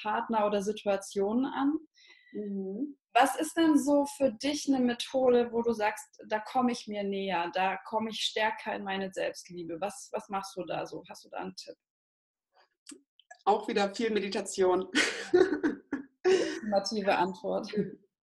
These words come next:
Speaker 2: Ganz viel Meditation und mir die Zeit für mich selbst zu nehmen.
Speaker 1: Mhm.
Speaker 2: Ich habe zum Beispiel, ich habe, ach, ganz viele Morgenroutinen beispielsweise auch mit, ähm, ausprobiert, denn es gibt ja viele Coaches und Mentoren,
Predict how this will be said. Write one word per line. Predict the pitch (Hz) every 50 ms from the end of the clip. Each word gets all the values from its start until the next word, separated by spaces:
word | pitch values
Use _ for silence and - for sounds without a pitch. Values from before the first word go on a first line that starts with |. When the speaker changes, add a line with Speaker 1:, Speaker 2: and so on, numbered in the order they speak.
| _ - 190
Speaker 2:
Ganz | 226 233 247 262 254 -
viel | 240 247 233
Meditation | 233 233 220 208 233 220 202 - - - 233 240 247 247 247 240 233
und | - - 202 214 214 214 220 220 208 - - _ _ _ _ _ _ _ _ _ _ _ _ _ - - -
mir | - 214 220 233
die | 233 233
Zeit | 233 - - 214 214 214 202
für | 202 - 202
mich | 208 202 196
selbst | 196 190 175 170 175 - - - - -
zu | - 202
nehmen. | 190 175 165 156 160 156 - 101 190 190 - _ _ _ _ _ _ -
Speaker 1:
Mhm. | 214 208 214 208 202 202 202 208 214 _ - _ _ _ _ -
Speaker 2:
Ich | 285
habe | 285
zum | - 311 285 262
Beispiel, | 247 233 233 233 - 233 202
ich | 202 -
habe, | 233 - - - - - - - - -
ach, | - - - - -
ganz | - 208 233 254 254 -
viele | - 240 233 226
Morgenroutinen | 208 196 196 202 214 240 269 294 294 254 202 196 190 190 - 202 196 185 185
beispielsweise | 185 180 180 185 - - 190 196 - - 190 185 185 185 190 -
auch | - - -
mit, | 208 196 190 190 - - -
ähm, | - 165 185 180 147 -
ausprobiert, | - 180 185 190 190 - - 233 196 202 208 214 208
denn | 202 190
es | 196 196
gibt | 196 220 214 -
ja | 220 214 -
viele | - - 285 311 320 285
Coaches | 285 - 233 240 254 269 262 - 269 247 240
und | 240 226 220
Mentoren, | 214 214 208 208 - 233 233 247 247 254 262